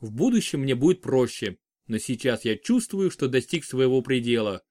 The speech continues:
Как только моя голова коснулась подушки, я вырубился полностью. Снов я не видел, и у меня даже создалось впечатление, что я не спал. Но, открыв глаза, увидел, что лежу в обнимку с Анной.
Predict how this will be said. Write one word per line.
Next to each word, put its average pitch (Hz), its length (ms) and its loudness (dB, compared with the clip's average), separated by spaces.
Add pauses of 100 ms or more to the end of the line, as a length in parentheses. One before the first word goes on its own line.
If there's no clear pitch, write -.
(480)
Как 127 180 -4
только 135 320 -2
моя 131 240 0
голова 131 380 2
коснулась 123 440 -4
подушки, 160 760 -2 (140)
я 147 380 0
вырубился 151 580 0
полностью. 120 720 -2 (520)
Снов 220 420 -2
я 233 120 0
не 220 160 2
видел, 156 460 0 (220)
и 123 80 -10
у 120 80 -4
меня 143 180 -2
даже 139 260 0
создалось 139 520 0
впечатление, 143 680 0
что - 160 -6
я 131 180 0
не 196 120 4
спал. 165 540 -2 (420)
Но, 123 200 -2
открыв 131 440 0
глаза, 117 600 -2
увидел, 180 480 2
что - 160 -2
лежу 139 300 0
в 156 100 2
обнимку 139 420 -2
с - 180 -8
Анной. 113 540 0